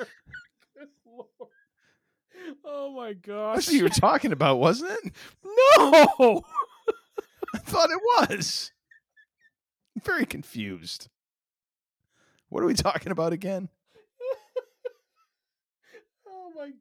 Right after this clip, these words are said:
Speaker 1: God. And this is on video now. <laughs> Oh, I forget what I was saying. <laughs>
Speaker 2: I think you were toasting to something about, you know,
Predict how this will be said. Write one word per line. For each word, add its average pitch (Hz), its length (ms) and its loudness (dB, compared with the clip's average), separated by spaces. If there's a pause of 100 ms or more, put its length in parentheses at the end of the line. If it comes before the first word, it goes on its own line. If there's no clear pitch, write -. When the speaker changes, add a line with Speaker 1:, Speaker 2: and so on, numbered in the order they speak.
Speaker 1:
God. 262 300 -14 (300)
And 294 100 -20
this - 140 -20
is 269 100 -20
on 226 180 -16
video 202 380 -18
now. 190 320 -20 (1200)
<laughs> 262 560 0 (1800)
Oh, 285 440 -2 (280)
I 269 80 -6
forget 247 280 -10
what 226 120 -6
I 208 60 -8
was 208 120 -8
saying. 220 340 -8 (120)
<laughs> 988 120 -8
Speaker 2:
I - 1500 -6
think 202 180 -10
you 202 60 -6
were 143 80 0
toasting 151 500 -2
to - 120 0
something 143 360 -4
about, 123 340 -2
you 131 120 -4
know, 104 300 -4